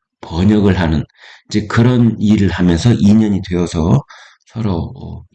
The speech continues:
만나서 그 불타는 사랑을 했던, 그리고 많은 편지를 주고받았던, 예, 그런 사이였습니다.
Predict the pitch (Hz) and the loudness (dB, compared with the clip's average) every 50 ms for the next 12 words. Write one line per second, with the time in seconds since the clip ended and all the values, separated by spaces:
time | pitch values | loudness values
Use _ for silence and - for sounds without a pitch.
0 | _ _ _ _ _ _ _ - 85 87 92 98 95 90 90 - 85 78 82 - | _ _ _ _ _ _ _ -10 -6 -2 0 0 0 0 0 -2 -4 -4 -4 -8
1 | - _ _ _ _ _ _ _ _ _ _ _ - - - - - 98 95 - | -12 _ _ _ _ _ _ _ _ _ _ _ -20 -20 -18 -12 -12 -10 -8 -6
2 | - 107 98 98 92 85 - 98 101 98 92 87 82 78 80 90 - - - 87 | -2 0 0 0 0 0 -2 -2 -2 0 0 0 0 -2 -2 -6 -6 -8 -10 -8
3 | 80 71 - - _ _ _ _ _ _ _ _ _ _ _ _ _ - - 85 | -8 -8 -10 -14 _ _ _ _ _ _ _ _ _ _ _ _ _ -14 -12 -12
4 | 82 - 120 139 135 135 - - _ _ 78 78 82 87 98 98 92 98 - 117 | -4 -2 -2 -2 -2 -4 -10 -18 _ _ -12 -8 -4 -2 0 0 0 0 0 0
5 | 120 120 113 113 - 90 80 76 - - _ - - 85 85 80 82 85 80 - | 0 2 2 0 0 0 0 -2 -4 -8 _ -18 -16 -14 -14 -12 -12 -12 -12 -12
6 | 80 - _ - 82 78 78 78 _ _ _ _ _ _ _ _ _ _ _ _ | -14 -14 _ -14 -14 -14 -14 -16 _ _ _ _ _ _ _ _ _ _ _ _
7 | _ _ - 82 73 - - _ - - 92 95 92 87 80 80 82 85 _ _ | _ _ -18 -18 -18 -18 -20 _ -10 -6 -4 -4 -4 -4 -6 -8 -10 -14 _ _
8 | _ _ _ _ _ _ - - 95 90 85 80 - 117 - - 85 80 - - | _ _ _ _ _ _ -18 -14 -12 -12 -10 -10 -12 -14 -14 -16 -16 -18 -16 -16
9 | 87 78 80 80 71 - - _ | -18 -18 -16 -16 -18 -20 -20 _